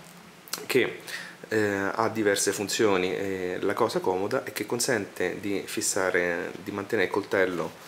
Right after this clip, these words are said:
eh, stabile sulla mano, eh, pur avendo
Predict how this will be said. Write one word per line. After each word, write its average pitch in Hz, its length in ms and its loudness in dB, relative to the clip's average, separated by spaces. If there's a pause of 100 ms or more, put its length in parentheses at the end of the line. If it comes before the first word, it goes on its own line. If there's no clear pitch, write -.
(760)
eh, 101 80 -4 (240)
stabile 101 480 2
sulla 123 200 0
mano, 95 360 2 (800)
eh, - 600 -4 (320)
pur 120 160 -2
avendo 107 600 0